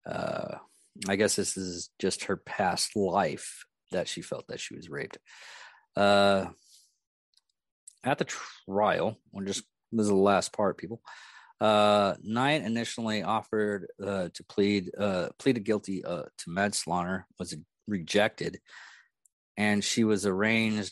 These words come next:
on s-, the second of March, two thousand one, on the charges of murdering Price, to which she entered a plea of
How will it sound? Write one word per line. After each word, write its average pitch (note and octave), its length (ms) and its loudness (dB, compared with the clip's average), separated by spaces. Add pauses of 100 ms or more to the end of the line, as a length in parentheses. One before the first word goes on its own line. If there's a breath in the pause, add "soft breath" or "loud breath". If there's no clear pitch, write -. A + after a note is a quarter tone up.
(120)
on F#2+ 640 -2 (100)
s-, - 320 -4 (100)
the F#2+ 140 0
second A#2+ 400 2
of G2 60 -2
March, G2+ 420 -2
two - 80 -10
thousand F#2 320 -4
one, G2 320 -2
on F#2 140 -4
the F#2 100 -6
charges - 400 -6
of F3 80 -8
murdering F#3 460 -4
Price, F#2+ 500 -4 (480 loud breath)
to A#2 100 0
which A2+ 280 6
she G#2+ 520 0
entered A2 600 -2
a F#2+ 180 0
plea G2 520 -2
of - 100 -8